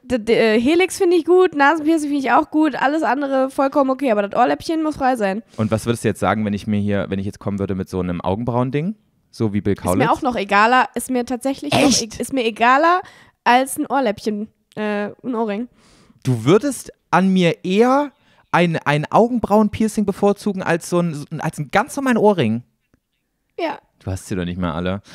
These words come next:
Speaker 2: Obwohl meine Schwester zum Beispiel auch sagt, dass sie diese Augenbrauenpiercings geil findet. Ich glaub,
Speaker 1: Ich
Speaker 2: das
Speaker 1: find das
Speaker 2: ist
Speaker 1: gar-, also, so sch-, kommt auf den Typ natürlich an,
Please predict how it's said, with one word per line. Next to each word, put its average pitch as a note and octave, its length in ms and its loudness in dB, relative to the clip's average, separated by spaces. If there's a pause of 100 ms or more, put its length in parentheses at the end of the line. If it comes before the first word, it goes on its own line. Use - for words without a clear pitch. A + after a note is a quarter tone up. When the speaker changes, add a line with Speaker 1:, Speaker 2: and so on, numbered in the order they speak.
(120)
Speaker 2:
Obwohl G#2+ 180 2
meine A#2+ 220 0
Schwester C3 420 -2
zum C#3 140 -4
Beispiel C3 240 0
auch B2+ 180 0
sagt, G2 240 -4
dass - 80 -10
sie G#2 80 -12
diese F#2+ 300 -6
Augenbrauenpiercings F#2 760 -6
geil F2 200 -4
findet. F2 420 -8 (680)
Ich G#2+ 120 -6
glaub, B2 140 2
Speaker 1:
Ich - 40 -8
Speaker 2:
das C3 120 -2
Speaker 1:
find - 40 -8
das - 80 -4
Speaker 2:
ist - 60 -18
Speaker 1:
gar-, A#3 200 -4
also, A#3 300 -4 (460)
so - 160 -12
sch-, - 160 -14 (360)
kommt E4 220 0
auf G4 100 0
den C4+ 200 -6
Typ F#4+ 260 6 (260)
natürlich G4 540 -4
an, F4 140 -2